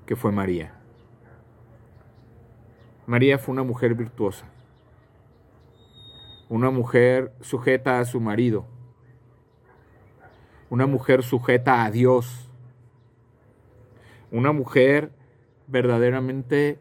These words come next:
que fue bendecida y favorecida porque Dios se agradó en ella, que por medio del Espíritu Santo en su vientre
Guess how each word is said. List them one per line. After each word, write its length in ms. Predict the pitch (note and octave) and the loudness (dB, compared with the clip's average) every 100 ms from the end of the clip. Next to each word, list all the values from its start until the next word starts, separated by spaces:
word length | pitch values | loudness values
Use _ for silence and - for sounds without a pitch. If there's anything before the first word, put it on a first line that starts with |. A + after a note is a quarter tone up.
| _ _ _ - | _ _ _ -2
que 320 | A#2+ A2+ - - - _ _ - - - - - - | 0 0 -4 -20 -20 _ _ -20 -20 -20 -20 -20 -2
fue 400 | D3 C#3+ C#3+ B2+ _ _ _ _ _ _ _ _ _ _ _ _ - _ _ _ - - - - | 2 4 2 -2 _ _ _ _ _ _ _ _ _ _ _ _ -20 _ _ _ -20 -20 -20 -14
bendecida 1080 | C#3 D3 C#3+ C3+ B2+ B2 F#3 F#3+ B2 G#2+ A#2 | 0 4 4 2 -2 -2 -4 0 0 0 -4
y 80 | |
favorecida 1040 | B2 A2+ A#2 A2+ A#2 - F#3 A#2 G#2 G2 A#2+ _ _ _ _ _ _ _ _ | -4 -2 0 0 -2 -2 -2 0 -4 -8 -16 _ _ _ _ _ _ _ _
porque 300 | A#2+ B2 A2 | -8 -2 -2
Dios 540 | B2 D3 B2 G2+ - | 2 2 2 0 -4
se 100 | A#2 | -4
agradó 560 | G2 F#2 F2+ F#2+ G2 F#2 | -4 -6 -6 -4 -4 -4
en 160 | F#2+ | -4
ella, 300 | A#2 G2 D#2 - _ _ _ - - _ _ _ _ - - _ - _ - - _ _ - - - - _ - - - - - _ - _ - _ - - - _ _ | -6 -6 -12 -20 _ _ _ -20 -20 _ _ _ _ -20 -20 _ -20 _ -20 -20 _ _ -20 -20 -20 -20 _ -20 -20 -20 -20 -20 _ -20 _ -20 _ -20 -20 -20 _ _
que 300 | C3+ A2+ G#2+ | 2 2 0
por 220 | - A2 | -2 -2
medio 280 | A2+ B2 C3 | 0 2 2
del 140 | C3 | 2
Espíritu 480 | A#2+ B2 C3+ B2 A#2+ | -2 -4 -8 -6 -8
Santo 480 | - C3+ C3+ B2+ A#2+ | -6 -6 -4 -4 -4
en 80 | A2+ | -4
su 160 | A#2+ | -4
vientre 640 | A#2+ C3 C#3+ C3+ A#2+ A#2+ | 0 0 0 -2 0 -2